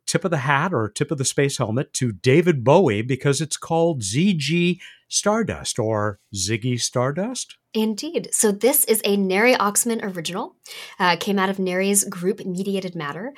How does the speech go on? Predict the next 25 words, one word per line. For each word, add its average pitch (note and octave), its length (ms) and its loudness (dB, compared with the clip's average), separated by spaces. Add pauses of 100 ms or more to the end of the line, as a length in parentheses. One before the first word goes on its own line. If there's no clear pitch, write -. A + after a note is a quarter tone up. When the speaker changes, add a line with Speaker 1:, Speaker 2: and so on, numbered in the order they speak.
(220)
Speaker 2:
This G#3 120 2
is - 80 2
a G3 60 -4
great A3 220 2
example G#3 360 -2
of G3 80 -6
how G#3+ 260 0
the C4 100 0
Space G3+ 340 0
Initiative F3+ 300 -4
operates. E3 560 -4
We G3 180 -2
are G3+ 80 0
supporting A#3 840 0
these G#3 220 -2 (200)
individual G#3+ 640 2
lab F3+ 300 -2
groups G3+ 340 -4
out F#3 140 -2
in F3+ 60 -10
the F3 80 -6
world E3+ 280 -6
with E3 160 -10
their D#3+ 120 -8
concept. - 640 -10